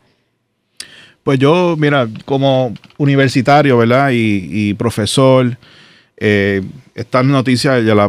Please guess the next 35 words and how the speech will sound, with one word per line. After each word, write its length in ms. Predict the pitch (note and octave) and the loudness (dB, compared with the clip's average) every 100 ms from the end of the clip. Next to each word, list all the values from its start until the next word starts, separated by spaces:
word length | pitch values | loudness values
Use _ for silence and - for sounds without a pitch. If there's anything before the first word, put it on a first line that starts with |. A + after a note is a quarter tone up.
| G#2 | 0
las 240 | A2 G#2+ | 0 2
vemos 280 | G#2 A2+ C#3 | 2 2 2
recurrentemente, 840 | C3+ B2 G#2+ G2+ B2 G#2 G2 F#2+ F2 | 0 -2 -2 -2 -2 -2 -2 -2 -4
siéndole 640 | G2 G2 A2+ A2+ A2+ G#2+ | -2 0 0 2 0 0
bien 200 | G2 G2+ | 0 -2
franco. 460 | G2+ G2+ F2+ E2 C#2+ _ _ _ _ _ _ _ _ | -2 -4 -4 -8 -12 _ _ _ _ _ _ _ _
Eh, 580 | - G2+ G2 F#2+ F#2 F2 | -6 -2 0 0 -2 -2
y 100 | A2 | -4
siempre 380 | G#2+ A2 G2+ B2 | 0 0 0 -2
se 420 | - C3+ C3 B2+ A#2 | 0 0 0 0 -2
cuestiona 680 | B2 - A2+ A2 A#2 A2+ A2 | -4 -2 0 0 0 0 -2
continuamente 760 | G#2+ G#2 G#2+ A2+ G#2+ G#2 G2+ G#2+ | -2 -2 0 0 0 -2 -2 -2
el 140 | G#2+ | -2
valor 320 | F#2+ F#2+ F#2 | 0 -2 -2
de 80 | G2 | -2
la 80 | G#2 | -2
educación, 720 | G#2 F#2+ F#2 - A2+ A2+ A2 | -2 -4 -6 -2 0 2 2
el 60 | G#2 | 0
valor 180 | F#2 F#2 | -2 -2
de 120 | F#2+ | -2
la, 320 | G2+ G2 F#2 | -2 -2 -2
de 80 | F2+ | -2
los 100 | F#2 | -2
grados 320 | F#2+ F#2+ G2+ | 0 0 0
académicos. 960 | G#2+ F#2 F#2+ G2+ G#2 G2 - G2+ F#2+ F#2 _ _ _ _ _ _ | -2 -2 0 0 0 -2 -2 -2 -2 -6 _ _ _ _ _ _
Se 240 | - - | -8 -6
cuestiona 420 | G2+ G2+ - G2 G#2 | -2 -4 -2 -2 0
también 460 | A2+ G#2 G#2 G#2 | 2 2 2 2
la, 240 | G#2 F#2+ F#2 | 2 0 0
la, 160 | F2+ | -4
cuán 200 | F2+ G#2+ | -2 -2
efectivos 520 | G#2+ A2+ - G#2+ G#2 | -2 -4 -2 -2 -2
son 140 | F#2+ G2+ | -4 -4
las 80 | G#2 | -2
universidades, 1080 | G#2+ G2+ G2 - F#2 F#2+ F#2+ G2 F#2 F2+ | 0 0 -2 -2 0 2 2 2 0 -4